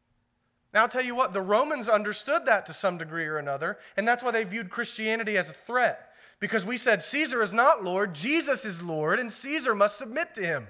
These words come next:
Now, our weapons are not swords. Our weapons are not guns, right? It's not that kind of a kingdom. This kingdom is not of the world. But this kingdom will take over the world through the message preached.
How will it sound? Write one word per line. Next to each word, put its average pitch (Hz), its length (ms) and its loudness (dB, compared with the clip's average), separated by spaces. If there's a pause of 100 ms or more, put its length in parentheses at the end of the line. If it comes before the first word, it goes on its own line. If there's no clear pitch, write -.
(800)
Now, 131 140 -2
our 151 140 2
weapons 139 460 -4
are 127 60 -12
not 131 240 -8
swords. 123 580 -16 (760)
Our 220 140 -10
weapons 135 400 -8
are 135 80 -10
not 123 380 -10
guns, 123 580 -10 (1040)
right? 127 260 -10 (200)
It's 135 160 -12
not 135 160 -2
that - 160 -2
kind 135 180 -6
of 123 80 -14
a 120 40 -16
kingdom. 127 340 -14
This 127 120 -14
kingdom 131 320 -14
is 117 120 -18
not 131 320 -8
of 127 100 -14
the 131 80 -16
world. 117 480 -14 (2000)
But 123 100 -14
this 139 140 -14
kingdom 151 300 -10
will 190 100 -10
take 156 240 -12
over 185 200 -12
the 127 80 -14
world 123 340 -10
through 135 100 -14
the 127 100 -12
message 135 500 -12
preached. - 540 -18